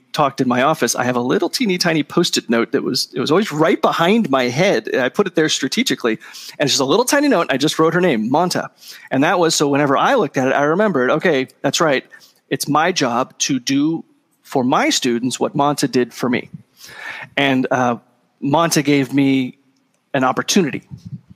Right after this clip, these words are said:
And that opportunity led to thriving in a field as a teacher and a professor and getting all these awesome things available to me, uh, because I did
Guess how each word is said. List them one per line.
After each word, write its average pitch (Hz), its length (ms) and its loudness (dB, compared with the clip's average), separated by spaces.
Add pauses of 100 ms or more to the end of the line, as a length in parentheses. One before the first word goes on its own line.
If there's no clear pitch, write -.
(340)
And 123 100 -2
that 139 140 2
opportunity 147 800 2
led 147 480 0
to 135 500 0 (720)
thriving 147 640 0
in 135 160 0
a 120 60 -2
field 143 480 0
as 123 200 -2
a 120 40 -6
teacher 123 460 -2
and 120 100 -4
a - 20 -8
professor 135 540 -2
and 123 160 -2
getting 131 200 0
all 135 120 2
these 127 160 -2 (100)
awesome 143 360 0
things 143 460 0 (380)
available 143 400 2
to 127 180 -2
me, 123 240 0 (520)
uh, 123 280 0 (540)
because 156 720 0
I 135 140 0
did 143 520 0